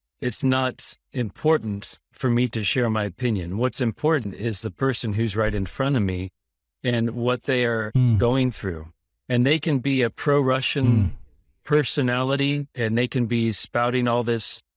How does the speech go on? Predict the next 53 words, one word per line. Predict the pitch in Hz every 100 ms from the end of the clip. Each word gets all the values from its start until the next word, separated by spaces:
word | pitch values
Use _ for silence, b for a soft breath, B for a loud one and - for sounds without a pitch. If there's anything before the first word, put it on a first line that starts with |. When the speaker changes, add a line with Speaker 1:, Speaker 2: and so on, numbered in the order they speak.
| _
Speaker 1:
love | 117 120 120
of | 117
Russia, | 120 123 - 135 127 131 _ _ -
and | 110
my | 113 120
insides | 127 131 123 131 113 120 113
can | - 117
be | 110
completely | 107 110 107 123 117 113
turned | - 127 117
upside | 117 - 117 107
down. | 110 107 113 120 - _ _ _
But | 120
I'm | 127
still | 143 - 135
called | - 139 123
to |
love | 120 127 147
that | 123 101
person | - 113 101 117
because, | 107 110 127 120
like | 123 131
you |
said, | 123 151 117
they | 113
are | 113 117
created | - 123 120 120 110
in | 101 107
the | 104
image | 101 92
of | 101
God. | 101 113 95 90 - _ _ -
And | 117
by | 117
me | 123 135 135
just | 113 123 - - _
coming | - 143 135 117
Speaker 2:
Mm. |
Speaker 1:
back | 107 120 120
with | 120 -
my | 117
opinion | 107 - 143 143 117 98 98 - _ _ _ _ _ _
isn't | 143 139 147
gonna | 131 120
solve | 110 127 113
anything. | 123 123 98 95
You | 101
know, | 117 120
we | 131 147 139
are | 120 120
in | 117 120
a | 117
battle, | 120 127 135 104 104